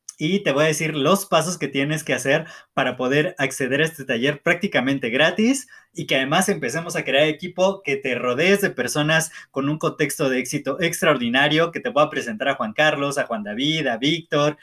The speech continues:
a Alberto y a muchas otras personas que estamos en este camino juntas y que creamos una comunidad tan bonita que se llama Conquistar el Business Club. Entonces, si tú eres parte de Conquistar el Business Club, vas a tener este taller prácticamente gratis. Espero que te haya sido de mucha utilidad.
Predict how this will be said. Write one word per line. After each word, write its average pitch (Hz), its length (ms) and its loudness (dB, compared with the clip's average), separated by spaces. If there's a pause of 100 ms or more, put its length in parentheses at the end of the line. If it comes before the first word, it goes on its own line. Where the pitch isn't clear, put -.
(220)
a 117 60 -6
Alberto 147 760 0 (440)
y 143 140 0
a 151 80 6
muchas 214 400 2
otras 185 300 2
personas 143 560 0
que 135 80 -6
estamos 147 500 -2
en 131 160 -8
este 139 220 -2
camino 123 340 0
juntas 185 520 0 (420)
y 147 100 -12
que 139 140 0
creamos 143 380 0
una 156 200 0
comunidad 127 580 0
tan 160 160 2
bonita 147 380 0
que 147 60 -12
se 135 100 -4
llama 131 220 0
Conquistar 120 500 0
el 135 80 0
Business 123 340 -4
Club. 113 300 -6 (360)
Entonces, 160 600 2 (540)
si 135 160 -6
tú 165 80 2
eres 170 160 4
parte 202 320 2
de 190 100 6
Conquistar 139 480 0
el 151 80 0
Business 139 320 -4
Club, 143 200 -4
vas 151 180 0
a 156 80 -8
tener 143 200 -2
este 175 200 -4
taller 123 400 -4
prácticamente 135 720 0
gratis. 143 420 0
Espero 160 400 0
que 156 100 -6
te 139 100 -2
haya 139 120 4
sido 135 240 0
de 117 140 -2
mucha 170 320 -2
utilidad. 139 560 0